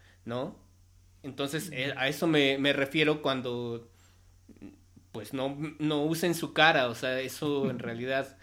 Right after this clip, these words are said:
Speaker 1: no es que no importe, sino no le den como el, la, la, pues, el primer, eh, grado en, de importancia, ¿no?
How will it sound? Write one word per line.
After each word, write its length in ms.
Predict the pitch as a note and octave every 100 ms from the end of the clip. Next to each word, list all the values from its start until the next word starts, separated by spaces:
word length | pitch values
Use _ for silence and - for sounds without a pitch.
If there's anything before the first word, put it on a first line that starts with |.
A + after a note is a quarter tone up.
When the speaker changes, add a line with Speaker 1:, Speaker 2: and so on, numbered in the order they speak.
| - -
Speaker 1:
no 100 | D3
es 100 | F3
que 120 | G3+
no 80 | F3
importe, 720 | F3 E3 F3+ E3+ - F3 - - _ _
sino 300 | - B2 B2+
no 140 | C#3+
le 140 | D3+ C#3+
den 260 | C3+ C3+
como 320 | C3+ C#3 B2 A2+
el, 220 | G#2+ - A2+
la, 440 | G#2+ G#2 - - - _ - _ F2+ F#2 -
la, 540 | A#2 A2 G#2 G#2 G2+ - _ _ _ _ _ -
pues, 220 | C3 A2+
el 120 | C3 B2
primer, 480 | C3+ C3+ C#3 C#3 - - - -
eh, 420 | A2 G#2+ G#2 G#2 - - _ _ _ _ _ -
grado 500 | C3+ C3+ D3+ D3 C3+
en, 180 | A#2+ A#2
de 80 |
importancia, 760 | A#2+ A#2 A#2 - C3+ C#3 -
¿no? 100 | G#2+